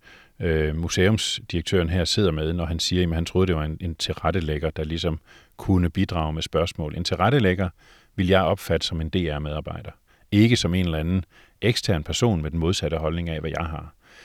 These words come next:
Så der er jo helt klart en eller anden misforståelse i spil. Og når, når interviewede personer sidder tilbage med en følelse af, at de er blevet ført bag lyset, og der er blevet løjet for dem,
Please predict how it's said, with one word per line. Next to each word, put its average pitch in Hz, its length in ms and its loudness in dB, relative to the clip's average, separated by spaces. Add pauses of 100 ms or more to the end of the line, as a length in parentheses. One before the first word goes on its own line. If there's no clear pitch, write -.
(200)
Så - 140 -2
der 85 100 2
er 85 80 0
jo 87 80 2
helt 135 240 2
klart 101 380 2
en 107 160 2
eller 85 140 0
anden 92 140 2
misforståelse 82 800 -2 (300)
i - 80 -4
spil. 82 360 -4 (520)
Og 92 120 -2
når, 82 220 2
når 85 260 -2
interviewede 98 560 2
personer 104 420 0
sidder 87 240 0
tilbage 82 380 2
med 104 80 2
en 76 100 -2
følelse 90 420 0
af, 78 40 2
at 76 120 -4
de 82 60 -6
er 76 40 -8
blevet 82 200 -6
ført 80 240 -2
bag 78 140 -2
lyset, 95 340 0
og 85 120 -8
der 78 80 -2
er 78 40 -2
blevet 78 200 -2
løjet 76 320 0
for 76 180 -4
dem, 80 120 -10